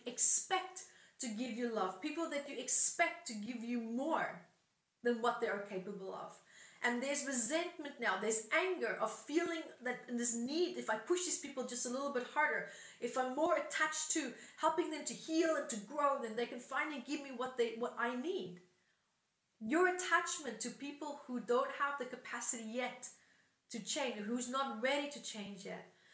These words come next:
is causing you a lot of suffering.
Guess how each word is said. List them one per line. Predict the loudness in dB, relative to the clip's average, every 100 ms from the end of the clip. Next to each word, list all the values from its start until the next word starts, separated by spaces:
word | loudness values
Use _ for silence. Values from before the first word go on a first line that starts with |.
| -20 -20 -20 -20 -20 -20 -6
is | -4
causing | 2 2 2 0 -4
you | -4 -2 -4 -8 -4
a | 0
lot | 2 2
of | 0
suffering. | -2 -4 -6 -10 -10 -12